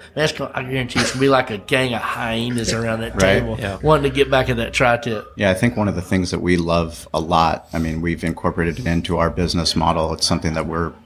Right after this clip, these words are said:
Speaker 2: passionate about, tailgating. And I know you guys have a partnership with Tailgater Magazine.
Speaker 3: Yes, Craig
Speaker 2: They've
Speaker 3: Renfro.
Speaker 2: been huge, uh,
Speaker 3: Incredible.
Speaker 2: huge supporters
Speaker 3: Great people. Great
Speaker 2: of us
Speaker 3: people.
Speaker 2: and our amateur barbecue contest as well as tailgating contest, 'cause they go hand in hand. You know,
Speaker 3: Mm-hmm.
Speaker 2: you're cooking fi-, you're cooking with fire. And, you know, we,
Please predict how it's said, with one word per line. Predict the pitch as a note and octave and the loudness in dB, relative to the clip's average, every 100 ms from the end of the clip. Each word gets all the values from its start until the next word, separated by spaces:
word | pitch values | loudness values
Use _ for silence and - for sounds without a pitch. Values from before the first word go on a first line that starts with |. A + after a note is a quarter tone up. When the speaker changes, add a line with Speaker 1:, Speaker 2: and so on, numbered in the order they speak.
| - | -4
Speaker 2:
passionate | F#2+ F2+ F2+ | -2 0 -2
about, | E2 D2+ | 0 -2
tailgating. | - E2+ D#2+ D#2+ D#2+ D#2+ | 0 0 0 -4 -6 -6
And | F2+ | 0
I | F2 | 2
know | F2 | 2
you | E2+ | 0
guys | E2+ - | 0 0
have | E2 | -4
a | |
partnership | D2+ F2 E2+ - F#2 | -2 -2 -2 -6 -8
with | E2+ | -8
Tailgater | - E2+ E2 E2+ | -4 -4 -2 -2
Magazine. | E2 E2 G2+ | -2 0 0
Speaker 3:
Yes, | G#2 E2 - | 2 0 -2
Craig | - G#2 | -4 0
Speaker 2:
They've | G2+ | 2
Speaker 3:
Renfro. | G2+ G2+ F2 | 2 2 2
Speaker 2:
been | G#2 F#2+ | 0 0
huge, | F#2 F#2 E2 - | -2 -2 -6 -6
uh, | F2 E2 E2 | -4 -4 -8
Speaker 3:
Incredible. | - A#2+ B2+ B2 | -2 2 4 4
Speaker 2:
huge | G2+ F2+ | 2 -2
supporters | - G#2 - G2+ A#2+ | -4 -6 -4 2 2
Speaker 3:
Great | E2+ | 2
people. | B2 A#2 A2+ F#2 - | 0 0 -2 -8 -2
Great | G2+ | 2
Speaker 2:
of | |
us | F#2+ A2 F2+ - | 4 4 2 0
Speaker 3:
people. | F2 | -2
Speaker 2:
and | |
our | F2 F#2 | 0 0
amateur | F#2 F2 - D#2+ | 0 -2 -6 -8
barbecue | E2 E2 - E2+ E2 - - - | -6 -6 -8 -8 -8 -12 -18 -4
contest | F#2+ F2 E2+ E2 - | -2 0 -2 -4 -6
as | D#2 | -6
well | F2+ | -4
as | E2 | -4
tailgating | - G2 F2 E2+ E2 | -4 -4 -2 -6 -6
contest, | E2+ E2+ F2 - - - | -10 -8 -8 -8 -16 -6
'cause | G#2+ | 0
they | A#2+ | 4
go | C#3+ | 4
hand | C3+ A2 G#2 | 4 2 0
in | |
hand. | E2 F2+ F2 F2+ | -2 -4 -4 -6
You | F2+ | -4
know, | F2+ | 0
Speaker 3:
Mm-hmm. | F2+ | 0
Speaker 2:
you're | G#2+ | 0
cooking | - A#2+ A2 G2+ F2+ - _ | 0 0 2 0 -2 -10 _
fi-, | - - F#2 - | -2 2 2 0
you're | F#2+ | -6
cooking | - C3 A#2 | -4 0 0
with | F2+ | 0
fire. | - E2+ E2 F2 | -2 0 0 -4
And, | F2+ F2+ | -2 0
you | |
know, | E2+ | 0
we, | E2+ G2+ G2+ F2+ | 0 2 2 0